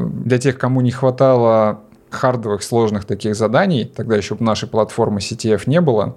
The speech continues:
не существовало, я отправлял на Хакердом, чтобы они там задачки порешали. И вот он сказал, что он там начал приближаться к позициям топ, то есть в рейтинге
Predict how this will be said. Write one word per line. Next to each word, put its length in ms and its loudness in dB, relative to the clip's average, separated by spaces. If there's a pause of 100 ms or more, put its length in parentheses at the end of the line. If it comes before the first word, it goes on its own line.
(160)
не 140 -4
существовало, 720 0 (680)
я 220 2
отправлял 460 2
на 100 -2
Хакердом, 500 0
чтобы 240 -2
они 160 2
там 160 -4
задачки 420 0
порешали. 540 -4 (1040)
И 100 -2
вот 200 2
он 80 2
сказал, 280 2
что 160 -4
он 120 -2
там 680 -2 (280)
начал 280 0
приближаться 1000 0 (100)
к 760 0 (360)
позициям 540 -2
топ, 280 -2 (300)
то 80 -12
есть 120 -10
в 60 -8
рейтинге 600 0